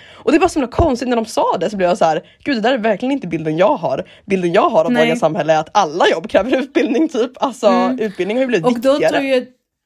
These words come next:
Speaker 2: och då tror jag dels att vi är färgade av att komma från en familj där våra föräldrar har en utbildning och där vi har blivit uppmuntrade hemifrån att skaffa en universitetsutbildning.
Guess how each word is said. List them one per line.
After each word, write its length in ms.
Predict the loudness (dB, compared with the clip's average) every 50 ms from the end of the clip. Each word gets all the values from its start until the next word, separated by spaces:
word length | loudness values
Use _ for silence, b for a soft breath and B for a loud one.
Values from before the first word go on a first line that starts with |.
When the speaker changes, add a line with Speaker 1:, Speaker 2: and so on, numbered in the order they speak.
| _ _ _ _ -10
Speaker 2:
och 80 | -6 -4
då 120 | -4 -4
tror 160 | -2 -4 -4
jag 140 | -2 -2 -4
dels 340 | -2 -2 -2 -2 -2 -2 -4
att 160 | -8 -10 -8
vi 200 | -6 -4 -2 -2
är 80 | -4 -4
färgade 480 | -4 -6 -6 -4 -4 -6 -6 -6 -8
av 300 | -6 -6 -6 -6 -8 -8
att 120 | -12 -16 -12
komma 280 | -10 -8 -6 -6 -6
från 140 | -6 -6 -8
en 100 | -8 -6
familj 540 | -6 -6 -4 -2 -2 -2 -2 -2 -4 -6 -6
där 200 | -6 -6 -6 -6
våra 280 | -6 -6 -6 -6 -8
föräldrar 420 | -8 -8 -6 -6 -6 -6 -6 -8 -6
har 160 | -4 -4 -4
en 80 | -4 -4
utbildning 600 | -6 -8 -8 -6 -6 -6 -4 -4 -4 -4 -6 -6
och 120 | -6 -8 -8 -6
där 220 | -4 -4 -4 -4
vi 220 | -6 -6 -4 -4 -4
har 120 | -4 -4
blivit 320 | -6 -6 -8 -8 -8 -10 -10
uppmuntrade 520 | -10 -10 -8 -6 -6 -6 -6 -6 -6 -6 -4
hemifrån 680 | -4 -4 -4 -4 -6 -8 -8 -8 -8 -6 -4 -6 -6
att 80 | -6 -8
skaffa 460 | -10 -10 -10 -12 -12 -10 -8 -8 -6
en 160 | -6 -6 -4
universitetsutbildning. 1200 | -4 -4 -4 -6 -8 -10 -10 -6 -6 -6 -6 -6 -10 -12 -10 -8 -8 -8 -6 -6 -6 -6 -8 -8